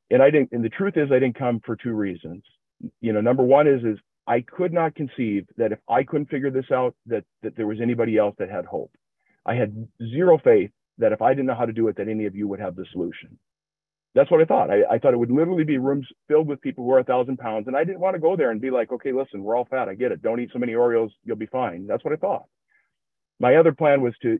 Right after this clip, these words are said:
yeah, I briefly contemplated losing all the weight again. And then I would come in, you know, at a normal weight. And then I would say, "Hey, listen, guys, look,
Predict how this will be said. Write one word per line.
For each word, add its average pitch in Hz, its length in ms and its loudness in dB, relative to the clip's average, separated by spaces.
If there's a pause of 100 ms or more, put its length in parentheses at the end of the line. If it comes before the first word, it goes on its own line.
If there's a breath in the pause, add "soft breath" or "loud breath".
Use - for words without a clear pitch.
yeah, 117 200 -2
I 104 40 -4
briefly 127 440 -4
contemplated 120 600 -4
losing 135 320 -2
all 120 120 2
the 117 80 -6
weight 117 260 0
again. 110 640 -6
And 113 120 -4
then 120 120 0
I 117 60 2
would 113 120 -2
come 120 220 -2
in, 107 320 -2
you 120 100 -8
know, 101 100 -4
at 107 140 -2
a 98 40 -6
normal 135 340 0
weight. 110 200 0
And 110 140 -6
then 110 160 -4
I 101 80 -8
would 98 160 -10
say, 113 160 -2
"Hey, 123 100 -2
listen, 147 360 2
guys, 131 320 4 (580 soft breath)
look, - 260 -2